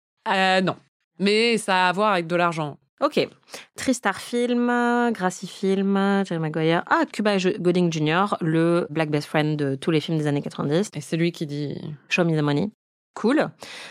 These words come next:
Speaker 2: Je suis très enthousiaste. On voit pas grand-chose, parce que du coup, j'ai pas décrit. On voit juste Tom Cruise en gros plan, de profil, avec une chemise blanche, les cheveux gominés, un joli sourire.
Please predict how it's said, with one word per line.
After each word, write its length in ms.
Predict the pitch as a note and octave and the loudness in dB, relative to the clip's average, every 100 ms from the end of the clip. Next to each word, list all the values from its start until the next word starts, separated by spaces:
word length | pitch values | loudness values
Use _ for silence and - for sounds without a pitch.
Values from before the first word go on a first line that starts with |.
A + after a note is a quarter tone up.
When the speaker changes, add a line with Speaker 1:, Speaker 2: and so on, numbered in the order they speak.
| - - | -12 -4
Speaker 2:
Je 160 | F3 | 0
suis 220 | F3 G3 | 0 -2
très 280 | F3+ - C4+ | -4 -2 2
enthousiaste. 840 | B3 G#3+ F3+ D#3 F#3+ - - - - | 2 2 2 2 0 -4 -12 -14 -2
On 100 | F#3 | 0
voit 160 | G3+ G3+ | 2 2
pas 120 | B3+ | 0
grand-chose, 320 | A3+ - A3+ | 0 2 0
parce 80 | - | 0
que 60 | |
du 100 | F3 | 0
coup, 80 | F3+ | 2
j'ai 100 | G3+ | 2
pas 140 | F#3+ F3+ | 2 2
décrit. 260 | F#3 A#3 | 2 2
On 60 | G3 | 2
voit 160 | E3+ | 4
juste 400 | E3+ F#3+ A3+ - | 2 2 0 -2
Tom 180 | - G3 | 0 0
Cruise 280 | F3+ A3 G#3 | 2 0 2
en 100 | E3+ | 2
gros 220 | D#3+ F#3 | 2 2
plan, 340 | F#3 G3 F#3 F3+ | 2 2 2 2
de 160 | F#3 | 0
profil, 560 | F#3+ G3 - - F3 E3+ | 0 -2 0 0 2 2
avec 240 | E3 E3 | 2 2
une 100 | F3+ | 0
chemise 320 | E3 F3+ E3+ D#3+ | 0 2 2 2
blanche, 440 | E3 F3+ G#3 - - - - - | 2 2 0 -4 -8 -20 -8 -2
les 80 | D#3+ | 0
cheveux 320 | G3 F3 F3 | 2 2 2
gominés, 520 | E3 A3 G3 D#3+ A#3+ - _ - - - - _ | 2 4 4 2 0 -6 _ -20 -20 -20 -20 _
un 140 | E3 D#3+ | 0 2
joli 240 | E3 E3+ | 4 2
sourire. 540 | - D#3 D3 - - | 2 0 0 -2 -12